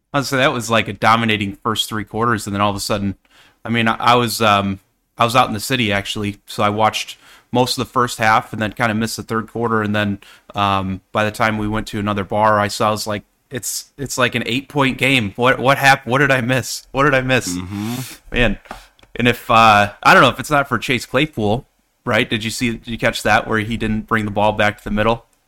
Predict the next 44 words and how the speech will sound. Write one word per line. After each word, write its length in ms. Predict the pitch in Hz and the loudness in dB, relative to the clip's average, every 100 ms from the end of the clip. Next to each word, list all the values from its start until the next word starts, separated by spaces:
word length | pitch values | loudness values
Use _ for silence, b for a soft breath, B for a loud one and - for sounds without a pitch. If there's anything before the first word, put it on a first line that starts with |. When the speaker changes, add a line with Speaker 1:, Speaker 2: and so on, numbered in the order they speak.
| _ _ _ | _ _ _
Speaker 2:
Yeah, 300 | 98 113 101 90 _ | -6 -4 -4 -6 _
I 100 | 85 | -16
did. 300 | 85 95 90 | -10 -8 -8
Speaker 1:
Man. 100 | 107 B _ _ _ _ _ | -8 B _ _ _ _ _
Speaker 2:
He's, 300 | 151 156 - | -6 -6 -6
and, 300 | 120 127 98 | -8 -8 -8
and 360 | - 127 127 123 _ _ | -8 -6 -4 -8 _ _
they, 220 | 113 120 | -10 -8
they 160 | 98 117 | -8 -10
said 200 | 135 131 | -10 -12
he's 120 | 110 | -8
got 160 | 117 | -8
an 160 | 98 82 | -8 -10
attitude 520 | - 98 101 - 113 | -14 -12 -12 -10 -12
problem, 520 | 117 101 104 110 110 - | -8 -6 -6 -6 -10 -14
so 480 | _ - 87 85 85 b b b b _ _ _ 190 | _ -14 -10 -10 -10 b b b b _ _ _ -4
Speaker 1:
Man, 140 | 170 | 2
I, 160 | 131 - | 2 4
I, 180 | 143 175 - | 2 0 2
I 100 | 156 | 4
don't 120 | 180 | 4
know 100 | 175 | 4
if 100 | 175 | 2
Speaker 2:
or 80 | 139 | 0
Speaker 1:
it's 100 | 143 | 0
Speaker 2:
maturity 640 | 139 - 147 151 139 117 | -2 -4 -4 -2 -2 -4
problem. 520 | 107 117 90 85 85 85 | -4 -6 -6 -8 -10 -10
Let's, 120 | 87 | -4
Speaker 1:
Yeah, 140 | 143 | 0
Speaker 2:
let's 100 | 107 | -2
put 140 | - 87 | -4 -12
it 180 | 82 - | -12 -10
that. 80 | |
Speaker 1:
something, 640 | 85 82 143 165 - 101 101 - | -8 0 2 2 0 -4 -4 -6
right? 320 | 120 117 131 - | 2 4 4 2
You 160 | 127 | 2
know, 140 | 120 123 | 2 4
it 80 | |
was 160 | 135 123 | 2 2
funny. 240 | - 143 127 | 2 2 2
They 140 | 110 | 0
Speaker 2:
Yeah. 140 | 104 104 | 0 2
Speaker 1:
showed, 280 | 117 113 | 2 2
um, 520 | 113 104 101 101 98 | 4 4 4 2 -2